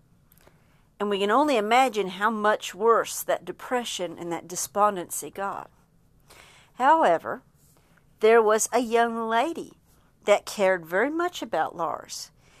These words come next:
She was a good Christian girl, too, and she would visit him regularly and encourage him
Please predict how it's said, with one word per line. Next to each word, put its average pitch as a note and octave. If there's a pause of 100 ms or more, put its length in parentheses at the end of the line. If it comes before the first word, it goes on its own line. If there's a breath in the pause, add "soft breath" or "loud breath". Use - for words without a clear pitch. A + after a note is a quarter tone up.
She -
was G3
a G3+
good F#3+
Christian A#3+
girl, E3+
too, E3 (580 soft breath)
and G3+
she -
would G3
visit C#4
him G#3+
regularly F#3 (300 soft breath)
and A#3+
encourage D#4+
him D3